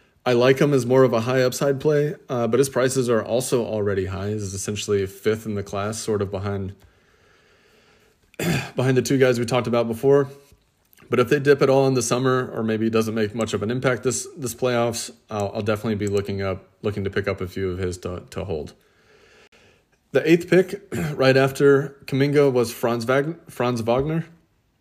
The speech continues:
out of Michigan. He was kinda overlooked by, by most observers, but, mm,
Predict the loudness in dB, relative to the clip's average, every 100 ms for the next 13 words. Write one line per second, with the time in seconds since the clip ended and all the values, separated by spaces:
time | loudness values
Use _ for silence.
0 | _ _ _ _ _ _ _ -20 -6 0
1 | 0 0 -2 0 0 0 -2 0 0 2
2 | -2 4 6 6 4 2 2 2 2 2
3 | 2 0 -2 -4 -2 0 2 0 -2 -2
4 | -4 -4 -16 -14 -14 -16